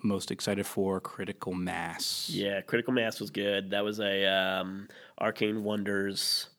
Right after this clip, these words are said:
Speaker 2: snag. Uh,
Speaker 1: They had a great deal for it, and we dove on it. We bought both boxes, so we got four giant robots to bring home and battle.
Speaker 2: Ready to battle. Um, we also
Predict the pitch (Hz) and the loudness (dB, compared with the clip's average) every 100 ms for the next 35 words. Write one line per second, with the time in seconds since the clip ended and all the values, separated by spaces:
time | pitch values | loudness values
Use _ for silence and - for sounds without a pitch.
0 | _ - - 113 107 107 107 107 - - | _ -6 2 4 6 4 2 -4 -12 -18
1 | - - - 95 95 95 95 92 92 104 | -18 -20 -8 -2 2 2 2 2 2 2
2 | - 117 110 117 110 - 113 110 107 110 | 4 4 4 4 4 6 6 6 6 2
3 | 101 98 95 104 101 98 95 92 _ - | 0 0 2 2 2 0 -4 -10 _ 4
4 | 120 117 113 117 113 113 117 98 101 95 | 6 6 4 4 4 2 0 2 2 2
5 | 110 117 - 120 113 - 123 107 - 92 | 4 4 4 4 4 2 2 2 2 -2
6 | 92 90 - 143 139 131 127 123 120 120 | 0 0 4 6 8 8 4 6 6 6
7 | 117 117 113 - - - _ _ _ - | 6 4 2 -4 -8 -10 _ _ _ 0
8 | 107 107 104 107 98 92 87 82 - - | 4 4 4 2 2 2 2 0 -4 -4
9 | 98 107 110 90 78 73 78 - - - | 0 2 2 2 0 -6 -10 -14 -20 -20
10 | - - _ 104 107 101 101 101 101 - | -20 -20 _ -2 0 0 0 -2 -4 -6
11 | 107 110 110 107 104 123 120 117 117 113 | -2 0 2 2 2 2 2 2 4 4
12 | 113 110 110 107 | 4 4 2 0